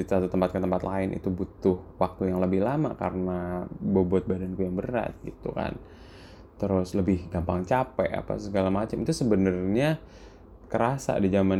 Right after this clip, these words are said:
itu, di zaman-zaman kuliah itu. Karena, eh, dari disitulah aku juga ngerasa kayak, eh, sebenarnya harus ada yang diperbaiki nih dari hidup aku, gitu. <laughs> Harus ada yang,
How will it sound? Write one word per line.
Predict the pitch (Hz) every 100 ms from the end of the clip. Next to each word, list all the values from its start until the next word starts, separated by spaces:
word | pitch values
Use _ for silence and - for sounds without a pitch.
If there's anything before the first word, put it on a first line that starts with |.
| 101
itu, | 98 92 90 90 90
di | 87
zaman-zaman | 87 87 87 87 90 87
kuliah | 90 90 87
itu. | 90 82 85 85
Karena, | 85 95 110 120 120 - - - 50
eh, | 50 - - - -
dari | 101 95 101
disitulah | 98 104 117 120 110 - - - - - - - - - - - - - - - -
aku | 101 110
juga | 101 98
ngerasa | - 95 92 110
kayak, | 98 85 - - - - - - - - - - -
eh, | 95 90 87 87 90 -
sebenarnya | - 110 127 190 147
harus | 101 98
ada | 101 101
yang | 101 95
diperbaiki | - 95 98 120 107 95
nih | 90 87 85
dari | 87 87
hidup | 85 82
aku, | 82 82 - 92 - -
gitu. | - - - - - - - -
<laughs> | - - - - -
Harus | 92 -
ada | 110 110
yang, | 107